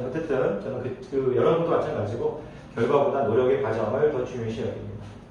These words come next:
자, 이제 일 번, 이제 일 번부터 오 번까지 정리했고, 이제 오 번에 이제 공간에서 두 평면의 위치 관계, 요 내용만 조금 이그젬플, 어, 이그젬플 좀 들고,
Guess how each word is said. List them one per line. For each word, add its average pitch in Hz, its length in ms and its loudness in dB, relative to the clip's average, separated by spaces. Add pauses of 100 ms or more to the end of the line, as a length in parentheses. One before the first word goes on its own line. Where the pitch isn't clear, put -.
(460)
자, 220 160 4
이제 226 100 12
일 214 260 8
번, 247 400 6
이제 196 460 4
일 202 80 0
번부터 240 280 4
오 175 140 8
번까지 214 340 6
정리했고, 185 1160 4 (500)
이제 175 80 6
오 190 180 10
번에 196 600 8
이제 143 140 0
공간에서 208 580 8
두 190 220 0
평면의 202 520 0
위치 - 220 -2
관계, 135 680 4
요 156 140 4
내용만 156 500 4
조금 139 280 -2
이그젬플, 151 680 0 (600)
어, - 320 -12
이그젬플 139 420 -2
좀 127 200 -2
들고, 123 760 2